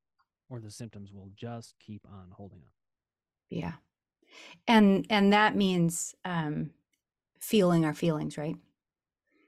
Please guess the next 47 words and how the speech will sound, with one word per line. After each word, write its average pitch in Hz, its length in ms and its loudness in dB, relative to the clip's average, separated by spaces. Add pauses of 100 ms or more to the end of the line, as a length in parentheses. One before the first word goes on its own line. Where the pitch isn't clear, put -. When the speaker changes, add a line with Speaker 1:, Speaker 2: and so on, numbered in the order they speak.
(880)
Speaker 2:
In 180 100 2
that 139 180 4
case. 135 40 -6
Speaker 1:
Yes, 185 360 -6 (160)
although 156 280 -4
I 151 80 -2
would 147 160 -6
just 143 160 -12
add 143 160 -6
one 135 240 -10
thing. 143 160 -12
I, 127 120 -12 (120)
i-, 135 80 -20 (160)
it's 135 200 -12
feeling 208 420 -10
the 160 60 -10
feelings 165 340 -10
and 147 280 -12
understanding 113 640 -14
them. 80 80 -20 (120)
I, 131 120 -20
I - 40 -16
think 165 160 -14
that's 117 200 -10
what 95 100 -10
you - 80 -18
Speaker 2:
Mm-hmm. - 100 -8
Speaker 1:
meant 170 160 -4
anyway, 151 380 -14 (140)
but 135 120 -10
I - 100 -12
Speaker 2:
Mm-hmm. 113 80 -16
Speaker 1:
just, 113 180 -20 (200)
I 117 60 -14
think 110 180 -14
it's 107 140 -16
a 107 80 -16
helpful 104 320 -16
distinction 101 720 -18
to 101 340 -16 (240)
add 123 140 -10
Speaker 2:
Yeah. 151 100 -6
Speaker 1:
that 104 140 -14
in. 95 240 -20 (480)
Speaker 2:
Yeah. 160 220 -2 (840)
Yes. 165 420 -6 (720)
So 254 600 8